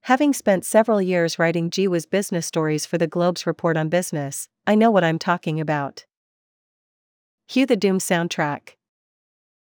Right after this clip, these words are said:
Well, okay, the Globe's reporter admitted,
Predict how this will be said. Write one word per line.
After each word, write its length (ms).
Well, 400
okay, 480
the 80
Globe's 360
reporter 520
admitted, 500